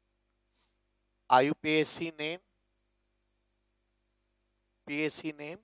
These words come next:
सिम-, है ना, सॉरी, इसका नेम, अ, फिर आईयूपीएसी name by convention, है ना, and then symbol,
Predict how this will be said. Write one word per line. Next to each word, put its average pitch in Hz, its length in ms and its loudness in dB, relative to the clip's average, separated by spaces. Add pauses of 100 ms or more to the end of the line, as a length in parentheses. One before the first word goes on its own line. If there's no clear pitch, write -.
(840)
सिम-, 151 460 0 (340)
है 151 120 4
ना, 156 160 -2 (160)
सॉरी, 147 380 4
इसका 170 280 -2
नेम, 156 280 -6 (1120)
अ, 139 300 12 (800)
फिर 170 340 6 (840)
आईयूपीएसी 185 460 6
name 190 240 2
by 165 100 8 (140)
convention, 160 580 0
है 190 120 -2
ना, 254 120 2 (120)
and 151 160 -2
then 156 140 6 (280)
symbol, 147 520 -2